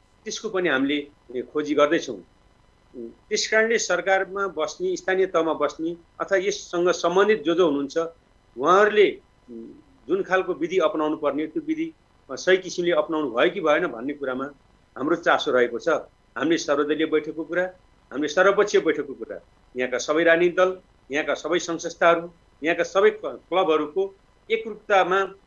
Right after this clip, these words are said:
बैठक राखेर र कामको विभाजनहरू गरेर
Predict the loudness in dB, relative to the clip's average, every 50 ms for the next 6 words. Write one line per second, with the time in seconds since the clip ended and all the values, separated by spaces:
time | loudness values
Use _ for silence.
0 | _ _ -12 -10 -8 -4 -2 -2 0 0 -2 -2 0 -2 -2 -2 -2 -4 -4 -2
1 | -4 -4 -8 _ _ _ _ _ _ _ -8 -2 0 0 0 0 -2 -4 -2 -2
2 | -2 -2 -2 -2 -2 0 2 4 4 4 4 2 -2 -2 -4 -4 -4 -4 -4 -4
3 | -2 -4 -6 -6 -8